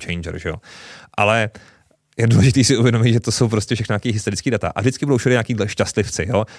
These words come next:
Já taky nejdu sázet sportku, protože každý týden vidím v televizi, že, že někdo vyhrál přece, jo. Protože furt vím, že ta šance vyhrát je hrozně, hrozně nízká, ale samozřejmě, když tam, když to dělají miliony lidí, <laughs> tak vždycky někdo vyhraje prostě, jo. Ale neznamená to, že to zítra budu já.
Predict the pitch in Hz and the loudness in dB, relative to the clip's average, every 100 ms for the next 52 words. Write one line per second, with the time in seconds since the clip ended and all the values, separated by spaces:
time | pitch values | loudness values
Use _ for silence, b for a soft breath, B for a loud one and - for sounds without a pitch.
0 | - 104 113 139 123 101 95 107 - 95 | -4 -2 0 0 0 0 -2 -6 -4 -4
1 | - 101 87 104 98 92 95 95 98 95 | -4 -6 -4 -4 -4 -4 -2 -2 0 0
2 | 95 92 90 95 92 90 98 95 101 95 | -2 -2 -2 -2 0 0 -2 -2 -2 0
3 | 95 90 78 78 - - 80 - 87 92 | 0 -2 -4 -6 -12 -8 -8 -4 -4 -4
4 | - 104 - 117 117 113 123 - 160 156 | -4 -2 -2 0 0 0 -2 -2 -6 -2
5 | 107 95 B B - 98 107 107 101 113 | -2 -2 B B -12 -4 0 0 0 0
6 | 117 123 135 135 123 123 127 127 139 - | 0 0 0 0 0 0 0 -2 -2 -2
7 | 90 92 - 101 107 104 117 107 101 104 | 0 -2 -2 -2 -2 -2 -2 -4 -6 -4
8 | 113 117 107 107 110 101 101 110 139 113 | -2 0 0 0 0 0 0 0 0 0
9 | 110 135 107 90 85 85 85 85 - 87 | -2 -2 0 0 -2 -2 -4 -8 -8 -4
10 | 90 87 B B - 98 104 107 104 107 | -4 -4 B B -8 -4 -2 0 -2 -2
11 | 107 107 104 101 104 107 104 | -2 0 0 0 0 0 0